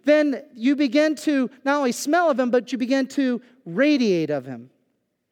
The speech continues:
Now, an interesting thing happened to me this week in the gym. A gentleman that I have talked with multiple times over the last five years came up to me and began to ask a lot of questions.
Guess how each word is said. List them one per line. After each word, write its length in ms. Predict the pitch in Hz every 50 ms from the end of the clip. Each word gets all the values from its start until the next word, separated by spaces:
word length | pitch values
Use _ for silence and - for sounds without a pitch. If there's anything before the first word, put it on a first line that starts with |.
| _ _ _ _ _ _ _ - - _
Now, 220 | 214 254 262 262 254
an 100 | 254 277
interesting 480 | 339 370 359 339 311 - - 294 269
thing 220 | 208 285 269 262 247
happened 380 | 220 247 247 247 - 247 214
to 100 | - 254
me 100 | 220 220
this 240 | 208 190 214 202 -
week 180 | 220 220 202 -
in 80 | 208
the 100 | 202 190
gym. 360 | 170 180 190 165 143 135 139 _ _ _ _ _ _ _ _ _ _ _ _ _ _ _ _ _
A 160 | - 269 269
gentleman 500 | 190 220 294 320 349 349 349 339 339 330
that 140 | 294 285 269
I 180 | 254 262 277
have 180 | 262 226 185 - - - _
talked 400 | - - 302 302 311 294 - -
with 240 | 247 233 214 - -
multiple 580 | 202 214 226 277 320 349 359 339 320 320 302
times 460 | 302 - 294 285 262 233 208 196 180
over 160 | 233 220 196 226
the 80 | 220
last 320 | 214 226 220 214 202 - _
five 360 | - 233 247 254 254 262 226
years 680 | 240 254 247 214 170 139 - - - - - - _ _ _ _ _ _ _ _ _ _ _
came 260 | - - 320 339 339
up 160 | 320 294 - -
to 80 | 311
me 120 | 269 262 254
and 80 | 254
began 520 | 233 240 196 262 269 269 269 269 269 262 233 - - - _ -
to 140 | - 269
ask 380 | 254 233 233 254 262 247 - -
a 60 | 247
lot 220 | 233 233 233 233 233
of 100 | 226 -
questions. 680 | - - 240 226 214 - - - 156 135 - - -